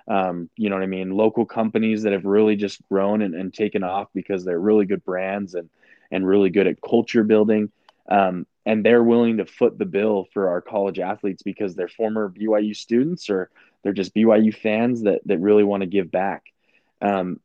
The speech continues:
and I'm really, really excited to see what it can do for women's athletics, um, whether it's soccer, all the other sports we already mentioned, cross country,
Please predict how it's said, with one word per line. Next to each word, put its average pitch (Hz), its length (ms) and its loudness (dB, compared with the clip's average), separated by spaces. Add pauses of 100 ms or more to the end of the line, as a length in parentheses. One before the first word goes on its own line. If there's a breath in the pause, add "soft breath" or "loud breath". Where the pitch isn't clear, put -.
and 101 140 -2
I'm 117 140 2
really, 110 240 6
really 98 220 2
excited 92 460 -4
to 90 60 -8
see 98 240 -8
what 98 200 0
it 90 100 -6
can 104 140 -8
do 95 160 -2 (100)
for 90 160 0
women's 110 400 2
athletics, 104 720 0 (340 soft breath)
um, 87 380 -6 (560)
whether 107 260 2
it's 165 160 -6
soccer, 156 600 2
all 104 200 -4
the 120 120 0
other 123 140 -2
sports 120 320 -6
we 117 120 -4
already 113 180 -2
mentioned, 107 560 -8
cross 90 260 -8
country, 147 720 -2